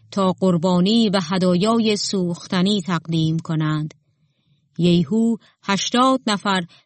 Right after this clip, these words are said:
در خارج پرستشگاه گماشته بود و به ایشان دستور داد: «همه را بکشید. اگر بگذارید کسی فرار کند،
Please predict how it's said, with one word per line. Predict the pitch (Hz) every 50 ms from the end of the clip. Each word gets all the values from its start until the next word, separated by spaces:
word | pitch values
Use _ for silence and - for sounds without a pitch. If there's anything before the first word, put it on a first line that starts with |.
| _ -
در | 165 190 190
خارج | 180 - - 202 196 185 190 226 240 240 247 220 -
پرستشگاه | 208 185 180 180 175 - - 170 - - - 202 202 202 196 190 170 - _ -
گماشته | 190 185 185 185 180 175 165 - - - 240 214
بود | 208 220 208 196 185 - _ - - - - _ _ -
و | 202 202
به | 175 196
ایشان | 190 196 175 - - 226 226 220 202
دستور | 190 180 170 - - - 240 247 240 220
داد: | 196 208 202 196 190 180 175 _ _ _ _ _ _ _ _ -
«همه | - - 220 220 240 277 302
را | 294 269 247 240 226
بکشید. | 202 233 240 - 190 170 - - - 160 156 147 151 _ _ _ _ _ _ _ _ _ _ _ _ _ -
اگر | 190 196 190 202 190 185
بگذارید | 156 247 262 254 294 285 - 285 262 254 254 254 254 247 247 -
کسی | - 226 233 - - 254 233 214 190
فرار | - - 196 190 220 247 269 262 240
کند، | - - 208 190 196 190 180 175 _